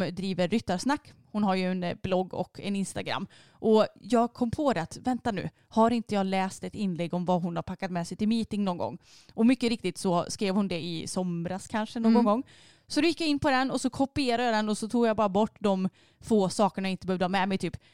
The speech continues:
Speaker 1: flugspray och sånt där. För
Speaker 2: Ja.
Speaker 1: att ofta är ju meeting på sommarhalvåret. Så tack Emma, shout out till dig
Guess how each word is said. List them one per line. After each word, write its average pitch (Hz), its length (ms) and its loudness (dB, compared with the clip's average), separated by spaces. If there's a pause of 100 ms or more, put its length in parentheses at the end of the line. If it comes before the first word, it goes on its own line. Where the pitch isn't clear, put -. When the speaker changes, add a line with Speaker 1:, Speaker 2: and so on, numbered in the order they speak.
(100)
Speaker 1:
flugspray 202 800 0
och 202 60 -2
sånt 208 180 -2
där. - 120 -2
För 214 80 -2
Speaker 2:
Ja. 214 60 6
Speaker 1:
att 180 120 -2
ofta 214 320 -2
är 208 80 0
ju 240 160 -2
meeting 185 340 -4
på 190 100 -6
sommarhalvåret. - 1300 -4 (420)
Så 294 340 4 (140)
tack - 360 -2
Emma, 226 360 2 (180)
shout 269 380 0
out 233 200 2
till 254 100 0
dig 214 300 -2